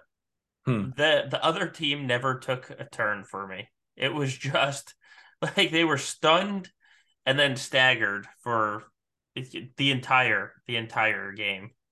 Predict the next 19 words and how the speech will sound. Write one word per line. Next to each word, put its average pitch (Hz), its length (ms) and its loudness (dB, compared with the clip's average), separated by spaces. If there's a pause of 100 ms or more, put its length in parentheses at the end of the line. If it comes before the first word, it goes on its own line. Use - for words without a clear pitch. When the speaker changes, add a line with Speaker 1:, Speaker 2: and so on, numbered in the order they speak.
(680)
Speaker 1:
Uh, - 120 6
I 151 200 6
was, 139 460 4
uh, 117 400 6
very 143 300 4
impressed 127 420 -2
that 104 140 -4
I 95 60 0
was 104 140 -4
able 95 300 -6
to 98 100 -8
land 92 360 0
any 95 220 0
debuffs 80 500 -4
at 76 80 -4
all. 71 300 -2 (1040)
Speaker 2:
Right. 123 500 0 (640)
Now, 131 360 4 (1500)
in, 127 640 2